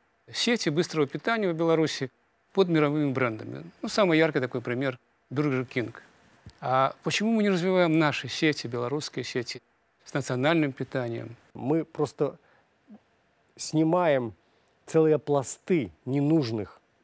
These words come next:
Speaker 2: регулятивных форм со стороны государства.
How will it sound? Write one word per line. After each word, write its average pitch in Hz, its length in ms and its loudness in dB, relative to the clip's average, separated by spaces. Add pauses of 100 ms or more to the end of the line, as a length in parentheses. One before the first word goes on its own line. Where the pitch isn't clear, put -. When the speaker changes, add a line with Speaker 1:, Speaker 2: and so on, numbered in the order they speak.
(640)
Speaker 2:
регулятивных 139 1000 0
форм 175 400 -2
со - 160 -10
стороны 123 400 -2
государства. 110 640 -8